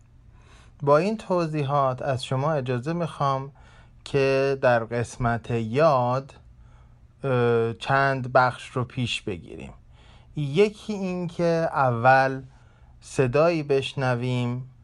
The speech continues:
از شکیبا شریفپور که در بخش‌های قبلی هم مهمان ما بود با صدای گرمش، یک سخنرانی که من بلافاصله بعد از درگذشت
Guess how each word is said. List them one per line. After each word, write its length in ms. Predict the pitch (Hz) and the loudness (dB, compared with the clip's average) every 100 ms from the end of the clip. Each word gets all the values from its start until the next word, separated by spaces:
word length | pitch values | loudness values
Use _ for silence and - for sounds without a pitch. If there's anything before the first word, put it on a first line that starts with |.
| - | -10
از 480 | 131 127 120 120 113 | -2 0 0 0 -2
شکیبا 500 | - 110 - 117 117 | -4 -4 -4 -4 -2
شریفپور 800 | 117 113 107 107 - - 156 143 | -2 -2 -2 -4 -8 -4 -2 -2
که 340 | 127 123 117 - - - - - - | -2 -2 -2 -6 -20 -20 -20 -20 -2
در 180 | 131 117 | 2 2
بخش‌های 500 | 107 107 - 127 120 | 2 -2 0 -2 -2
قبلی 400 | 117 110 107 117 | 0 0 0 -2
هم 240 | 113 110 104 - - - - | -2 -2 -8 -16 -20 -20 -8
مهمان 560 | 120 104 110 117 113 | -4 -2 0 0 0
ما 220 | 110 113 113 | 0 0 -2
بود 380 | 113 160 190 | 0 0 0
با 140 | - 165 | 0 0
صدای 540 | - 151 147 143 143 | 0 -2 0 -2 -2
گرمش، 760 | 147 143 143 143 147 165 - - - - - - - - - - | 0 2 2 -2 -4 -6 -8 -18 -20 -20 -20 -20 -20 -20 -20 -2
یک 220 | 147 143 - - | -2 -2 -8 -20
سخنرانی 960 | - 131 - 127 117 120 120 143 156 | -6 -2 2 2 2 2 0 -2 -4
که 140 | 143 135 | -4 -2
من 240 | 127 127 | -2 0
بلافاصله 760 | 131 143 131 127 120 - 113 113 | 0 0 0 -2 -4 -2 -2 -2
بعد 340 | 110 117 110 | 0 0 0
از 180 | 117 107 | -2 -2
درگذشت 640 | 113 110 107 107 117 - | -2 -2 -4 -4 -4 -4